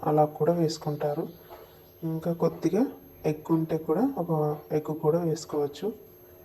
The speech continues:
నేను ఇది సింపుల్గా చూపిస్తున్నాను. చూడండి ఎంత తొందరగా రెడీ అయిపోయిందో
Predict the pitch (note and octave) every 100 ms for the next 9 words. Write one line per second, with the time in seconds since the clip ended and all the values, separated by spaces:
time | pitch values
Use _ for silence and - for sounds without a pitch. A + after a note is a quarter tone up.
0 | - - - - F3 E3+ E3+ E3+ F#3+ G3
1 | F3+ E3+ D#3+ D#3 E3 E3+ D#3 - D#3+ D#3
2 | D3+ D#3+ E3+ E3 E3 - - - - -
3 | - - - - - - D#3+ D#3+ D#3+ E3
4 | D#3 E3 D#3+ D#3 D#3 D#3 D3+ D#3 D3+ D3+
5 | D3+ D#3+ G#3